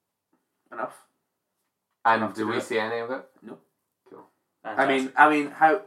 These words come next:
Speaker 1: you know, I, I get, I get one fish supper every three weeks. I
Speaker 2: Yeah.
Speaker 1: say the name on the podcast at least
Speaker 2: Mm.
Speaker 1: twelve times an episode.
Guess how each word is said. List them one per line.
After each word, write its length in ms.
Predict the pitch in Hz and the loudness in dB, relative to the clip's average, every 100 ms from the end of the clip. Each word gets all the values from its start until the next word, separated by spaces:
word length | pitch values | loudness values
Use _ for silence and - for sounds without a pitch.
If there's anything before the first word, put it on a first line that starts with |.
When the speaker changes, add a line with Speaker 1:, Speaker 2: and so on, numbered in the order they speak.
| - - | -12 -16
Speaker 1:
you 60 | |
know, 140 | 165 101 - | -14 -14 -16
I, 60 | |
I 260 | 120 _ - - | -20 _ -20 -14
get, 240 | 120 - | -12 -12
I 80 | 117 | -14
get 180 | 113 - 107 | -16 -18 -18
one 520 | 107 113 120 113 101 _ _ _ _ | -14 -14 -14 -20 -20 _ _ _ _
fish 180 | - - | -20 -18
supper 240 | 95 - | -20 -20
every 260 | 98 98 98 _ | -20 -20 -20 _
three 100 | 87 | -20
weeks. 360 | 85 - _ _ _ _ _ _ | -20 -20 _ _ _ _ _ _
I 80 | 110 | -10
Speaker 2:
Yeah. 60 | 110 | -8
Speaker 1:
say 220 | 92 107 | -8 -10
the 80 | 101 | -10
name 180 | 101 98 | -14 -16
on 60 | - | -20
the 60 | |
podcast 560 | - - - - _ - | -20 -20 -20 -20 _ -20
at 160 | - | -20
least 280 | - - - _ _ _ | -20 -20 -20 _ _ _
Speaker 2:
Mm. 160 | - 92 | -20 -16
Speaker 1:
twelve 260 | 98 98 - | -14 -14 -16
times 360 | 87 87 82 - | -20 -20 -20 -20
an 80 | - | -20
episode. 360 | - - - | -20 -20 -20